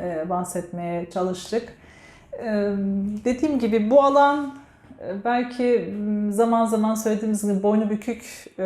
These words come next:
garip bir konu olarak, e, gelmiştir ama ben hiç öyle düşünmüyorum. Her zaman bu halk hekimliği dediğimiz geleneksel tedavi yöntemlerinin, e, sessiz ve derinden bir, e,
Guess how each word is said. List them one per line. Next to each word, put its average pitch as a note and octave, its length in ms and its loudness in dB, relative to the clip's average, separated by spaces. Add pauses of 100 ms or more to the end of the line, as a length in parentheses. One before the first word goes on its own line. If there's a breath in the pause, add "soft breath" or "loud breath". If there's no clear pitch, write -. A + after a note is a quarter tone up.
(580)
garip A#3+ 320 4
bir G3 160 0
konu F3 220 -6
olarak, F3 500 -2
e, E3 260 -4
gelmiştir G#3 520 2
ama F#3+ 280 -2
ben A3 260 2
hiç - 180 -10
öyle F#3+ 420 -2
düşünmüyorum. F#3+ 840 -2 (320 loud breath)
Her E4 220 2
zaman G#3 400 2
bu A3 40 2
halk A#3+ 300 0
hekimliği F#3+ 460 -2
dediğimiz F3+ 440 0
geleneksel F#3+ 600 0
tedavi F3 360 -2
yöntemlerinin, F3 880 -4 (840 loud breath)
e, F#3+ 480 2
sessiz A3+ 720 2
ve G#3 160 2
derinden G3+ 840 2
bir, F#3+ 540 -4
e, E3+ 600 -6